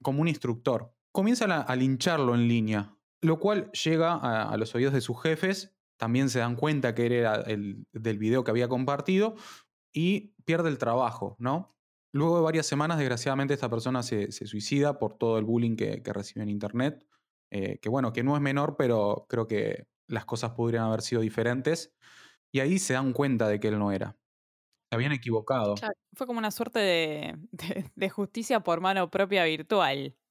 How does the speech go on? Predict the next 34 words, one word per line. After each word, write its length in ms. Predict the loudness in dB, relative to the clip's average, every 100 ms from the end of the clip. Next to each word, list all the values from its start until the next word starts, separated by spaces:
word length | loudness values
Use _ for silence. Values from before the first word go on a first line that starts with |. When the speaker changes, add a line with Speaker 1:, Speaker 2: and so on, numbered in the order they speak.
| _
Speaker 3:
Fueron 400 | -2 0 2 0
todos 440 | 2 4 4 0 -4
a 40 |
atacar 320 | -10 -6 -4
a 60 | -4
un 100 | -4
tipo 560 | -6 -2 0 -2 -2 -12 _
que 400 | -10 -8 -6 -8
no 80 | -8
estaban 300 | -6 -2 -2
seguros 300 | -2 -4 -2
de 400 | -2 -4 -6 -10 -14
si 220 | -8 -4
era 160 | -4
o 40 | -4
no. 420 | -4 -2 -2 -4 _ -20 -18 -2
Más 180 | -2 0
allá 280 | 0 4 4
de, 260 | 4 2
de 120 | 0
si 200 | -4 0
era 120 | 2 4
o 40 |
no, 160 | 4 4
digamos, 340 | 2 0 0
la, 140 | -2 -2
la 140 | -2 -4
justicia 720 | -4 -6 -4 -4 0 0 0
la 100 | -4
tiene 280 | -6 -8 -6
que 60 |
hacer, 320 | -8 -8 -8 -8
no 100 | -12
sé 240 | -12 -14